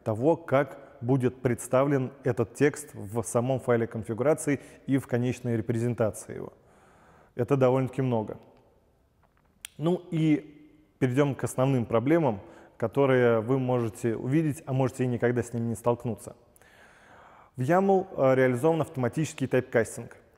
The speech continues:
Что это значит? Это значит, что когда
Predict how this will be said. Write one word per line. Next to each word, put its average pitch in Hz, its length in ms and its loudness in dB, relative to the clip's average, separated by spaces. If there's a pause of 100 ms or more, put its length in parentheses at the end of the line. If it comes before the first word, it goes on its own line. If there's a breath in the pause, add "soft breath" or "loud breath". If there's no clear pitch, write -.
(120)
Что - 220 0
это 151 140 0
значит? 120 340 -4 (280)
Это 143 220 0
значит, 165 480 -2
что 135 840 0
когда 131 500 0